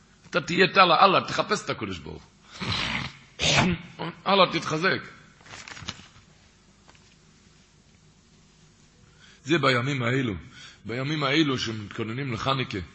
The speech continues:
כתוב בחז"ל, "והנה אימו חשיכו גדולו ונפל לסולוב", זה היה בבריסבן הבשורה. חסיד-, חז"ל אומרים, "הנה אימו חשיכו",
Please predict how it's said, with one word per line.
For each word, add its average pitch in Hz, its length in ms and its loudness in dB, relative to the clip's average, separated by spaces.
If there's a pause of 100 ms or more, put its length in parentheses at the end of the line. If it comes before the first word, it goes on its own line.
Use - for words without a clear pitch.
(280)
כתוב 127 260 -8
בחז"ל, 123 420 2 (260)
"והנה 123 180 0
אימו 180 320 4
חשיכו 156 520 2
גדולו 165 340 4
ונפל 143 320 0
לסולוב", 151 480 4
זה 104 100 -2
היה 127 120 0
בבריסבן 113 540 -4
הבשורה. 123 400 -6 (680)
חסיד-, - 300 -8
חז"ל 107 360 -2
אומרים, 131 340 -2
"הנה 120 120 -2
אימו 139 300 -2
חשיכו", 135 560 -4